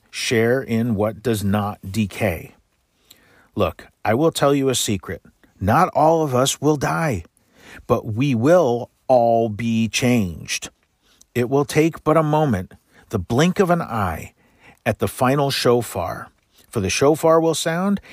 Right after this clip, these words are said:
and the dead will be raised to live forever. And we too will be changed.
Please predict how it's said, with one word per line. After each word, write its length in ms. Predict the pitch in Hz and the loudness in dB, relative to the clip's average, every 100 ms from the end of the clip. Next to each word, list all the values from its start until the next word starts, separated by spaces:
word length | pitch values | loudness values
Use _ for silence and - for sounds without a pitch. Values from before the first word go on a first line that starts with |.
| - | -10
and 140 | - 104 | -4 -2
the 100 | 98 | -2
dead 300 | 85 117 151 | 2 2 4
will 160 | 160 | 2
be 180 | 160 139 | 2 0
raised 640 | 110 107 110 113 113 - - | 0 2 2 2 0 -8 -6
to 100 | 147 | -4
live 340 | 131 92 101 | -2 -2 -2
forever. 680 | - 131 127 160 151 87 - _ _ _ _ _ | -4 -6 0 0 0 -6 -14 _ _ _ _ _
And 400 | 101 98 135 143 - 107 - | -6 -2 -2 -6 -10 -20 -10
we 400 | 101 120 170 170 | -6 -2 -2 -2
too 500 | - - 196 151 147 117 | 0 2 4 2 0 4
will 280 | 135 156 156 | 6 6 2
be 300 | 139 165 156 | 0 0 0
changed. 800 | - 151 170 151 92 90 - | -2 0 0 -2 -4 -6 -12